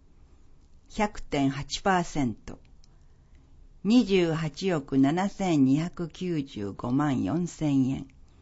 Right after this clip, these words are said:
百点七パーセント。三億九千六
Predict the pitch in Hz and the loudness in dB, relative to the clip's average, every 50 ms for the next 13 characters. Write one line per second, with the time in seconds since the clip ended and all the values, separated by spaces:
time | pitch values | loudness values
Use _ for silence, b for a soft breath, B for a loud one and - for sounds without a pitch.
0 | b b b b b b b - - - - 208 226 - - - - 160 147 135 | b b b b b b b -20 -18 -6 -4 -4 -4 -4 -4 -4 0 2 4 4
1 | 127 123 123 135 156 180 - - - 160 151 143 147 - - 131 123 - - - | 4 4 4 2 2 0 0 -2 -4 -4 -2 -4 -4 -4 -4 -4 -4 -4 -6 -12
2 | - - - - - - - b b b b b b b b b b b b b | -16 -16 -18 -18 -18 -20 -20 b b b b b b b b b b b b b
3 | b b b b - - - - - 214 214 208 196 180 165 147 - 151 135 - | b b b b -20 -20 -10 -2 2 2 4 4 4 4 2 0 -2 -6 -6 -2
4 | - 185 196 196 190 - 190 175 170 160 151 135 135 139 | 0 2 2 2 0 0 2 4 4 4 4 4 2 0